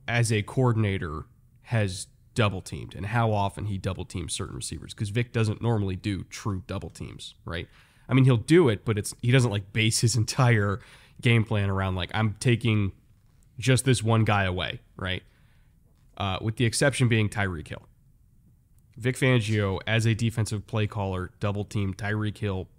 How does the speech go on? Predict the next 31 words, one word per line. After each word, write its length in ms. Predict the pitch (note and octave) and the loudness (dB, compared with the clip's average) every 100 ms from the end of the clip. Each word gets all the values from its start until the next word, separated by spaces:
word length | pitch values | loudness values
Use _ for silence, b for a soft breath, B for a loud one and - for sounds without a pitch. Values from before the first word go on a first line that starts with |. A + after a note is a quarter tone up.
| - | -8
more 460 | G#2 G#2+ B2 D3 D3 | -2 2 4 4 4
than 160 | C3+ | 2
anybody 500 | - B2 A#2 A2+ G#2+ | 2 2 2 2 0
else 200 | G#2 G2 | 0 -4
by 220 | - F#2+ | -4 -6
a 180 | G2+ F#2+ | -4 -4
massive 800 | G2 G2+ G#2+ A#2 A#2 A2+ B2 G#2+ | -2 0 2 2 2 0 -2 -2
margin 560 | G#2 G2 F#2+ F#2+ D2 - _ _ _ | -2 -2 -4 -6 -10 -10 _ _ _
per 220 | - F#2+ | -10 -10
Vass's 420 | F2 E2 E2 B1+ - | -8 -10 -10 -12 -12
charting. 480 | - F2 C#2+ B1+ - _ b b b _ _ _ _ - | -10 -10 -10 -12 -16 _ b b b _ _ _ _ -4
And 200 | A2+ G#2+ | 0 2
we 80 | A#2+ | 4
were 120 | A#2+ | 4
kinda 220 | C3+ B2+ | 4 4
going 320 | A2+ A#2 A2+ G#2+ | 4 4 4 2
through 180 | G#2+ | 0
a 20 | G#2 | 0
lot 180 | G2+ | 0
of 60 | G2 | -2
the 60 | G2 | -6
calls 500 | - G2 F#2 F2+ G2+ | -4 -4 -4 -6 -6
that, 300 | F2 - - _ - | -6 -8 -14 _ -10
that 180 | F#2+ - | -8 -6
he 120 | A2 | -6
used 680 | G2 G2 G2 F#2 G2+ - - _ _ _ _ | -4 -4 -4 -4 -8 -10 -18 _ _ _ _
to 140 | - G2 | -10 -8
do 300 | G#2+ A2 G2 | -4 -4 -4
that. 300 | - - - b b b b b b - | -8 -12 -16 b b b b b b -8
Uh, 300 | F#2+ F2+ D2 - | -4 -4 -6 -4
and 440 | A2+ G#2+ G2+ F#2+ | -2 0 -2 -4